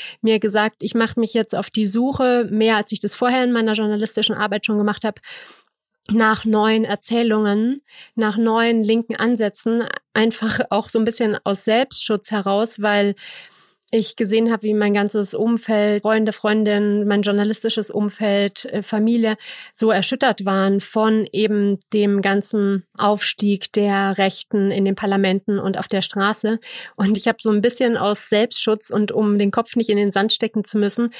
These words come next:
habe ich mich eben da auf die Suche begeben. Und weil ich eben inhaltlich auch davon überzeugt bin, dass wir eigene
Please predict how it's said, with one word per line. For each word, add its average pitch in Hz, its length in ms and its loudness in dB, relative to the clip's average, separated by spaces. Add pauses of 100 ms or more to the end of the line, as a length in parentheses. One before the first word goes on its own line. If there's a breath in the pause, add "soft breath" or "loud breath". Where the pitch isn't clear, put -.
(240 loud breath)
habe 220 180 2
ich 220 100 -2
mich 214 180 0
eben 214 200 2
da 208 100 4
auf 196 100 -2
die 208 100 0
Suche 226 280 0
begeben. 202 600 0 (560 loud breath)
Und 320 340 2
weil 233 180 4
ich 226 160 -2
eben 220 420 0
inhaltlich 233 580 0
auch 214 120 0 (420)
davon 220 280 0
überzeugt 214 600 -2
bin, 208 240 0
dass 220 280 -2
wir 208 260 0
eigene 196 600 0